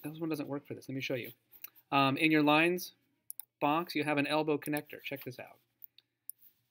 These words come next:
So I can bring it to here, and it automatically bends it up. And then if I select arrow,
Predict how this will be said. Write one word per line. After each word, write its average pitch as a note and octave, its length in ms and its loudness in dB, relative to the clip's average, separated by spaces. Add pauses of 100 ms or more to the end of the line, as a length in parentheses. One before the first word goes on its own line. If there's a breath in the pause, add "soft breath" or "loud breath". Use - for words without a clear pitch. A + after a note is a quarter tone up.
(120)
So - 160 -12
I A#2+ 60 -10
can A#2+ 200 -12
bring B2 160 -10
it A2+ 80 -14
to A#2 80 -14
here, D#3 540 -4 (260)
and A#2+ 80 -6
it A#2+ 60 -4
automatically B2+ 480 0
bends A#2+ 260 -4
it B2 100 -2
up. D#3+ 280 -4 (200)
And A#2+ 140 -8
then D#3 380 -2
if C3 120 -16
I C3 120 -6
select B2 640 -8 (1300)
arrow, B2 480 -6